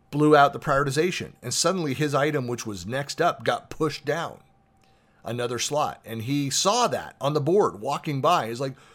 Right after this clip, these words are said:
"What, what's going on?" It's like, "Explain to him. Here's the nature of this new project." So anyway, long story short there is that we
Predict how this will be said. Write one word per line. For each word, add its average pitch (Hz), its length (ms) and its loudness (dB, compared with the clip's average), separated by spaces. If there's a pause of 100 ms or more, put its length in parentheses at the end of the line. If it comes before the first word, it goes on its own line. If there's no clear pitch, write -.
(180)
"What, 233 400 8
what's 226 220 2
going 233 280 6
on?" 247 220 -2
It's 104 100 -10
like, 90 180 -10
"Explain 175 520 0
to 107 160 0
him. 64 140 -18 (160)
Here's 143 420 -2
the 147 60 -4
nature 147 340 -2
of 113 80 -4
this 113 180 -6
new 113 160 -6
project." 107 440 -6 (580)
So 180 260 4
anyway, 151 280 0
long 180 260 0
story 160 360 0
short 156 340 -2
there 104 220 -2
is 90 120 -12
that 101 280 -10
we 107 260 -12